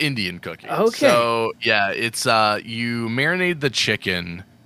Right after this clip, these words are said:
Speaker 1: uh, thighs in, um, full fat yogurt and garam masala
Speaker 2: Yeah.
Speaker 1: seasoning. Uh, it was the first time I've ever attempted to cook butter chicken. I've never, I've never done it. Um,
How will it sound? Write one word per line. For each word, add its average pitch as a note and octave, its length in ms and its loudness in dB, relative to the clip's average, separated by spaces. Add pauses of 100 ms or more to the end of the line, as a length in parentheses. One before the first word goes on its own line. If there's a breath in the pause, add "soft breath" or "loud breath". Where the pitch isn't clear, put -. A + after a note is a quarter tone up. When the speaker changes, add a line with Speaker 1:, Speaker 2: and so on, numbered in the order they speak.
(140)
Speaker 1:
uh, F#2 220 4
thighs F2 560 0
in, F2+ 440 -8
um, E2+ 640 -10 (720)
full E3+ 160 2
fat D#3 240 2
yogurt G2+ 480 0
and F2+ 200 -6
garam F2+ 240 0
masala D#2+ 520 -10 (100)
Speaker 2:
Yeah. C#3 200 -2
Speaker 1:
seasoning. - 480 -14 (420)
Uh, G2+ 100 0
it - 20 -2
was G2+ 100 -6
the G#2+ 100 -8
first D3+ 200 -4
time C#3 100 0
I've G2+ 120 -6
ever F2+ 180 -4
attempted E2 400 -14
to D#2+ 60 -16
cook - 200 -16
butter D2 220 -8
chicken. - 340 -14
I've - 140 -14
never, F2 440 -8
I've F#2 80 -12
never F2 240 -10
done E2 260 -10
it. D#2+ 200 -12 (460)
Um, F2+ 420 -2